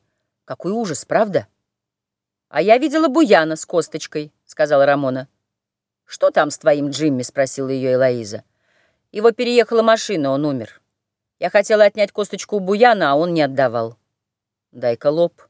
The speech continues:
сказала Элоиза. Она дотронулась до лобика Рамоны.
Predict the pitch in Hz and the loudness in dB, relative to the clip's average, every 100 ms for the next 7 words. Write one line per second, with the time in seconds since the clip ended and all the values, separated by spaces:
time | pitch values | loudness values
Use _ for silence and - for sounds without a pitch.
0 | _ _ _ - - 165 160 151 151 151 | _ _ _ -20 -6 -2 2 2 2 2
1 | 151 147 143 - _ _ _ _ _ 151 | 0 -4 -10 -14 _ _ _ _ _ 0
2 | 170 175 175 180 170 165 165 170 160 156 | 2 2 0 0 0 2 2 2 0 -2
3 | 165 170 160 123 107 | 0 0 0 -4 -8